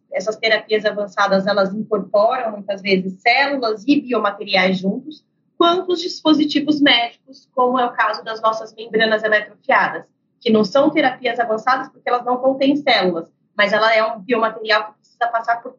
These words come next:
todos os estágios de validação da Anvisa, teste clínico um, fase dois, fase três e assim vai. É um processo a maior, a mais longo prazo.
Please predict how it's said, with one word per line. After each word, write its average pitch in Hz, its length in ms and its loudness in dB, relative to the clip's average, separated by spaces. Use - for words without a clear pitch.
todos 359 440 2
os 320 140 -2
estágios 262 460 0
de - 100 -16
validação 247 760 -2
da 208 160 2
Anvisa, 180 580 -2
teste 180 340 0
clínico 180 380 4
um, 240 500 4
fase 185 380 2
dois, 214 360 4
fase 180 200 -2
três 214 460 0
e 214 60 -6
assim 214 300 -12
vai. 160 280 -2
É 185 80 4
um 208 100 4
processo 214 540 0
a 208 300 0
maior, 196 800 2
a 190 60 0
mais 190 280 2
longo 190 300 2
prazo. - 440 -6